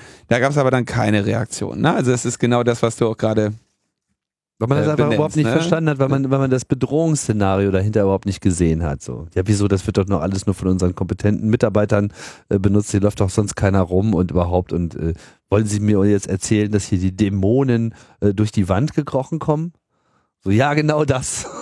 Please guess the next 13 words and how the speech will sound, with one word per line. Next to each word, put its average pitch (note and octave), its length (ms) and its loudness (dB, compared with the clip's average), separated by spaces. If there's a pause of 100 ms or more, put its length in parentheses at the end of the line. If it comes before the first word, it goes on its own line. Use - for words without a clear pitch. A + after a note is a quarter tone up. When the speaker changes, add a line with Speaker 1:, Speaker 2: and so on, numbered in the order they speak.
Speaker 2:
<laughs> - 880 0
Genau C#3 260 0
das B2+ 280 -2
passiert, B2 560 0
ja. G#2 260 0 (680)
Da G2 80 -2
kommt C#3+ 200 -2
dann A#2+ 100 2
Speaker 1:
Ja. A#2 120 2
Speaker 2:
der - 40 -4
Cerberus, B2 800 0
äh, A2 720 2 (540)
angeflogen. B2 600 0